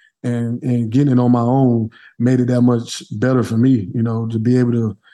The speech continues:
be a McDonald's All-American, to be considered the top player in the nation by winning the Naismith National Player of the Year in two thousand two as a high school player, you know, to accomplish something like that and then to see where my career went after that has just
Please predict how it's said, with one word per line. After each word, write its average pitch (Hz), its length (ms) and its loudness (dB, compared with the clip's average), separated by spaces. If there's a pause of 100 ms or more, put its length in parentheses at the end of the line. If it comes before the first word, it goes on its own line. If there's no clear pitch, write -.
(240)
be 131 160 2
a 127 40 2
McDonald's 123 480 2
All-American, 127 520 2
to 117 60 0
be 117 80 0
considered 131 640 0 (300)
the 120 80 -4
top 131 320 -2
player 135 160 2
in 127 60 4
the 123 80 4
nation 127 360 2
by 120 140 2
winning 123 400 2 (300)
the 120 100 2
Naismith 127 480 2
National 127 380 2
Player 131 180 0
of 123 60 2
the 123 60 2
Year 127 340 2 (300)
in 117 60 -8
two 131 160 0
thousand 127 360 0
two 135 180 2
as 120 140 0
a 120 80 0
high 127 140 0
school 120 220 -4
player, 135 400 -2 (460)
you 131 80 -2
know, 123 160 -2
to 127 200 -6
accomplish 131 420 0
something 135 200 0
like 123 200 2
that 127 320 0 (420)
and 117 140 -6
then 120 180 0
to 113 160 -6
see 120 480 0 (240)
where 123 140 -2
my 123 160 0
career 127 400 0
went 127 300 0
after 120 260 -2
that 120 260 -2
has 110 160 -6
just 113 380 -8